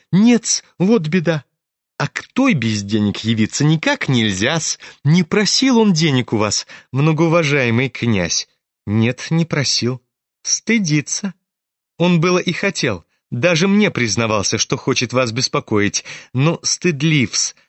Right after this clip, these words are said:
так как вы еще недавно его одолжили и сверх того полагает, что вы не дадите, он мне как другу это излил. А вы ему денег не даете, князь? Многоуважаемый князь,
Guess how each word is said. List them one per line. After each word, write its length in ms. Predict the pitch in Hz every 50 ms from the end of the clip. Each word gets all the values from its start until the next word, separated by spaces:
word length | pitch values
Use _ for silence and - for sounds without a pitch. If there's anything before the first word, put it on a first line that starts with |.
| _ _ _ _ _
так 200 | - 156 151 -
как 220 | - 165 147 -
вы 140 | 147 151 170
еще 300 | 165 156 - - - 160
недавно 480 | 160 160 165 147 156 190 175 156 139 147
его 260 | 143 143 147 151 139 -
одолжили 720 | 143 151 131 165 170 170 175 160 202 240 233 180 131 - - - 131
и 80 | - 160
сверх 380 | 143 - - 165 170 147 -
того 240 | - - 165 160 160
полагает, 520 | 156 - 160 156 160 151 151 165 165 151 -
что 340 | - - - 160 160 147 _ _ _ _ _
вы 240 | - 131 120 147 156
не 120 | 156 156
дадите, 640 | 151 139 180 180 170 185 233 233 165 - - 120 104 - - - - _ -
он 220 | 160 170 170 170 170
мне 280 | 170 175 185 185 160 - _ _
как 240 | - - 180 160 151
другу 400 | 139 175 208 220 196 139 123 131
это 300 | - 147 143 135 - -
излил. 580 | 131 - 147 156 139 127 139 143 135 123 110 98 _ _ _ _ _ _ _ _
А 140 | - 120 123
вы 220 | 107 104 117 123
ему 300 | 127 117 123 135 139 143
денег 540 | 143 120 - 156 151 151 151 147 - - - _ _ _ _ _ _ _ _ -
не 180 | - 117 131 123
даете, 580 | 113 120 127 135 175 208 - - - - 104 _ _ _ _ _ _
князь? 760 | - - - 113 107 131 160 175 156 120 - - - - - _ _ _ _ _ _ _ _ -
Многоуважаемый 840 | 110 110 127 135 117 143 151 139 147 151 135 147 196 208 214 208 220
князь, 480 | 208 - - 214 202 156 104 - - -